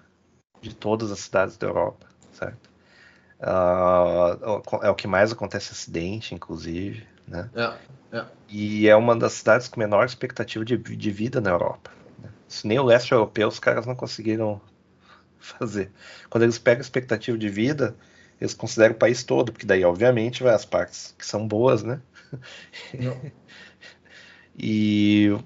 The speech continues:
Speaker 1: é uma cidade que foi industrializada às pressas, né? Então, por isso que ainda tem o rastro de, de poluição muito forte. Ahn, tem, tem muito, tem muita pobreza, digamos assim, né?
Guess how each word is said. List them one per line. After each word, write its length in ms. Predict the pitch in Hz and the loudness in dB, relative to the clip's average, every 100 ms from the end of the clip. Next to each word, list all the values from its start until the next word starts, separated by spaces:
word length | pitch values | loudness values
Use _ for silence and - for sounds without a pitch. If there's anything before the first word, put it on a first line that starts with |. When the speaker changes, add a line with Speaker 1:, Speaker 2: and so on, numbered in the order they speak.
| _ _ | _ _
Speaker 1:
é 60 | 120 | 0
uma 100 | 104 | 0
cidade 400 | - 110 107 110 | 4 6 6 2
que 60 | |
foi 160 | - 107 | -6 -4
industrializada 1200 | 107 104 - 104 98 101 95 98 98 95 92 90 | -2 -6 -2 0 0 -2 0 2 2 2 0 0
às 140 | - | -8
pressas, 800 | - 101 104 117 113 127 113 - | -6 0 4 2 0 -6 -8 -10
né? 160 | 90 92 | -12 -10
Então, 200 | 92 92 | -10 -8
por 120 | 95 | -6
isso 220 | 95 - | -6 -8
que 240 | - 98 98 | -8 -8 -6
ainda 240 | 98 95 | -8 -8
tem 180 | - 95 | -8 -8
o 20 | |
rastro 440 | 87 95 - - 90 | 0 0 0 -8 -8
de, 180 | 95 - | -10 -14
de 180 | - 104 | -18 -18
poluição 640 | - 107 95 95 - 104 104 | -12 -10 -8 -10 -2 -2 0
muito 240 | 98 - | -6 -12
forte. 640 | - 98 104 113 - - _ _ _ _ _ _ _ _ _ _ _ _ | 0 4 4 4 -4 -20 _ _ _ _ _ _ _ _ _ _ _ _
Ahn, 880 | 98 95 95 92 92 90 90 87 87 - _ _ _ _ - | -4 0 0 0 -2 -4 -6 -8 -10 -14 _ _ _ _ -8
tem, 280 | 110 104 101 | -4 -4 -6
tem 180 | - 110 | -6 -4
muito, 720 | 104 117 123 120 104 98 95 | 0 -2 0 2 2 0 -2
tem 100 | 101 | -4
muita 180 | 107 127 | -2 0
pobreza, 720 | 110 92 95 101 123 117 98 | 0 2 4 6 6 4 -2
digamos 380 | 95 98 98 95 | -2 -4 -2 -6
assim, 320 | - 110 117 | -6 -6 -4
né? 180 | 107 | -6